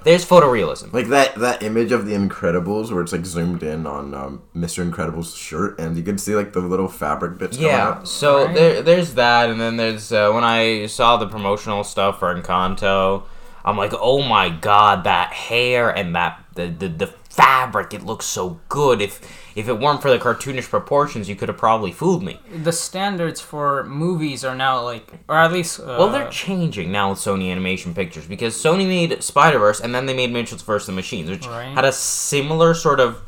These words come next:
Speaker 1: art style. Not, like, completely comic book, but there were elements of, like, hand-drawn stuff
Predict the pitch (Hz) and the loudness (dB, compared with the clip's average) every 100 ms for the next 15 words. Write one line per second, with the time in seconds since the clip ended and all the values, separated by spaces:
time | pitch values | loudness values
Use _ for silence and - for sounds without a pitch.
0 | - - 120 135 - - 165 170 190 208 | -16 -4 4 4 4 2 2 2 0 -2
1 | - - 165 220 247 214 175 170 165 131 | -8 0 6 6 6 2 0 0 0 -2
2 | 120 117 135 143 165 165 131 123 - 110 | 2 2 2 4 4 6 6 6 4 4
3 | 131 131 131 135 127 123 120 120 120 120 | 4 6 6 6 6 4 2 0 -2 0
4 | 120 107 107 104 - 110 110 107 110 95 | 0 2 2 2 0 -4 0 0 -2 -6
5 | 98 95 92 101 110 - 135 156 185 | 0 2 4 2 0 0 2 2 0